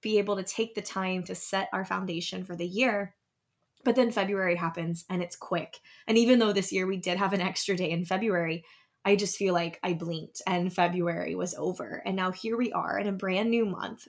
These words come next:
with all things looking ahead to spring and the excitement that March brings. I feel like for me and so many other people,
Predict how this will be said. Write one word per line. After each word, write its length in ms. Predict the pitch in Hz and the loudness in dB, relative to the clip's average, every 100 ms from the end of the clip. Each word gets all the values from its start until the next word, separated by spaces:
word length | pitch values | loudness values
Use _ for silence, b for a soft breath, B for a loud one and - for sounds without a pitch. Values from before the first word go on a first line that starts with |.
| _ | _
with 160 | 208 - | -10 -4
all 220 | 180 185 208 | 0 0 0
things 500 | - 180 180 180 - | -4 -4 -4 -6 -10
looking 480 | 196 220 240 240 226 | -4 -4 -2 -2 -2
ahead 360 | 180 180 175 | -2 -2 -2
to 100 | 180 | -2
spring 760 | - - - 285 285 269 262 269 B B B - | -4 -4 -2 -2 0 0 -2 -4 B B B -2
and 160 | 196 | 0
the 120 | 196 | 0
excitement 640 | 190 - - 175 175 175 185 | -2 -4 -2 -2 -2 -6 -4
that 240 | 170 165 - - | -2 -2 -4 -12
March 500 | 185 170 170 - - | -6 -4 -4 -6 -12
brings. 560 | - 175 214 - 208 - | -8 -6 -6 -10 -14 -8
I 100 | 185 | -8
feel 280 | 175 185 175 | -6 -4 -4
like 340 | 165 160 165 - | -4 -6 -8 -10
for 180 | 185 | -8
me 320 | 185 240 247 226 | -2 0 2 0
and 160 | 180 | -2
so 240 | - 240 233 | -4 0 0
many 160 | 214 | 0
other 200 | 190 175 | 0 -2
people, 560 | 170 240 233 196 190 | -2 -2 -2 0 -2